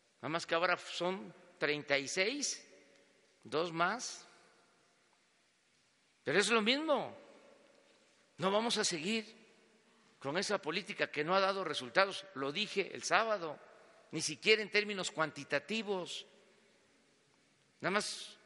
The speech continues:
un dato. Desde los años treinta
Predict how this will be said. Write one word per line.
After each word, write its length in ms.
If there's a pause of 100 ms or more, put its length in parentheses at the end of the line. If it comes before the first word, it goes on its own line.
(400)
un 140
dato. 420 (1900)
Desde 280
los 160
años 300
treinta 540